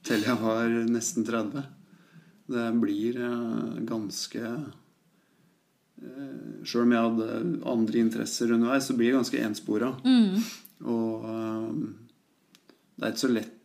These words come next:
Speaker 1: å kanskje finne trygghet i seg selv på andre felt, da. Så
Speaker 2: Men, eh, så var du også involvert på en måte, altså, du har jo jobbet i miljø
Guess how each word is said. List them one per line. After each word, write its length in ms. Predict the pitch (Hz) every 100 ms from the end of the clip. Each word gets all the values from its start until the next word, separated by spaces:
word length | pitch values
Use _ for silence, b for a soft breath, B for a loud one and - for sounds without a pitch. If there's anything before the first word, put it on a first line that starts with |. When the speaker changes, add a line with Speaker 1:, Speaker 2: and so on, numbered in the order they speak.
| _
Speaker 1:
å 200 | - 110
kanskje 680 | 110 107 107 107 110 113 113
finne 540 | 135 - - - 110 107
trygghet 800 | - 104 101 104 104 107 - -
i 120 | 113
seg 180 | - 110
selv 400 | - 104 107 107
på 160 | 113 110
andre 340 | 107 101 -
felt, 420 | - 131 160 - -
da. 80 | - - _ b b b b _ _ - B B B B B
Så 80 | 277
Speaker 2:
Men, 340 | 277 277 269
eh, 160 | 269 262
så 220 | 262 262
var 160 | 247 233
du 60 | 233
også 280 | 226 - 180
involvert 800 | 214 214 214 202 180 180 - -
på 80 | 214
en 80 | 196
måte, 240 | 185 185
altså, 280 | 226 220 208
du 180 | 226 233
har 300 | 202 180 170
jo 320 | 196 208 208 - - _ -
jobbet 720 | 208 240 190 156 180 - -
i 100 | 202
miljø 760 | 208 220 214 190 151 147 185